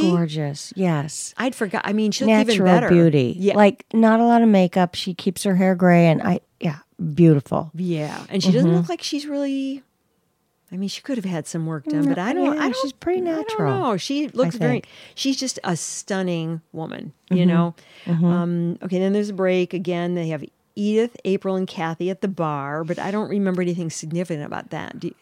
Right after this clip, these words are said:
Speaker 2: significant
Speaker 1: No.
Speaker 2: about that. Do you?
Speaker 1: Mm-mm.
Speaker 2: No, I just had made a note there.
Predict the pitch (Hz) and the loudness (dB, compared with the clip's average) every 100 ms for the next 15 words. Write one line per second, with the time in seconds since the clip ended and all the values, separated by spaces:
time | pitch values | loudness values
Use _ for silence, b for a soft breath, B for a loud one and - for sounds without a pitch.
0 | - - - 185 180 214 - 135 165 156 | -20 -14 -4 2 2 2 0 -4 -8 -12
1 | - 160 160 143 147 - 165 175 320 _ | -12 -10 -10 -10 -12 -10 -6 -6 -6 _
2 | _ _ _ 185 190 175 151 190 170 67 | _ _ _ -2 0 0 -2 -2 -4 -4
3 | 185 185 180 170 165 165 156 151 151 - | -4 -4 -4 -8 -6 -6 -6 -8 -8 -10
4 | - | -12